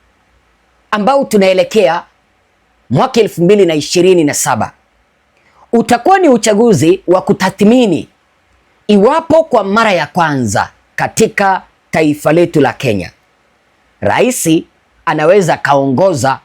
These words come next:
kwa muhula mmoja na kuenda nyumbani kwa sababu sauti ya wananchi imeweza kumkataa. Ninakuomba uweze kumsikiliza huyu mhubiri,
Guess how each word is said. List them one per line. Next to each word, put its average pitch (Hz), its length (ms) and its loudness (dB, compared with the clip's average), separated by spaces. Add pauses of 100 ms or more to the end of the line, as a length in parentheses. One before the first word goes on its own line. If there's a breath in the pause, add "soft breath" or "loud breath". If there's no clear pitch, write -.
(220)
kwa 160 140 2
muhula 180 440 4
mmoja 131 580 0 (380)
na 135 120 0
kuenda 127 380 0
nyumbani 151 640 -2 (320)
kwa 180 120 -4
sababu 175 600 -2 (200)
sauti 202 540 0
ya 165 100 2
wananchi 127 640 -4 (340)
imeweza 147 540 2
kumkataa. - 600 -8 (3750)
Ninakuomba 175 720 0 (380)
uweze 202 340 4
kumsikiliza 170 560 0
huyu 196 280 0
mhubiri, 143 600 0